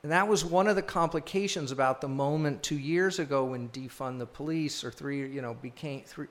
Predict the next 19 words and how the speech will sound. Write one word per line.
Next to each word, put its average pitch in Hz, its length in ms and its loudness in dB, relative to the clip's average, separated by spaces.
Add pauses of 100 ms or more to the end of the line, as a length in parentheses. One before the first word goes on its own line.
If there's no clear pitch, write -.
uh, 135 100 -6
became 135 680 -6 (500)
this 143 220 0
thing, 190 260 2
is 147 180 -2
that 147 300 4
the, 147 140 2
all 160 300 6
the 170 100 4
focus 160 540 4
was 131 160 -2
on 127 180 0
the 127 80 -2
negative 131 760 -2 (100)
part 127 260 4
of 113 120 -4
the 117 120 -4
analysis 120 960 -2 (720)
and 131 280 -2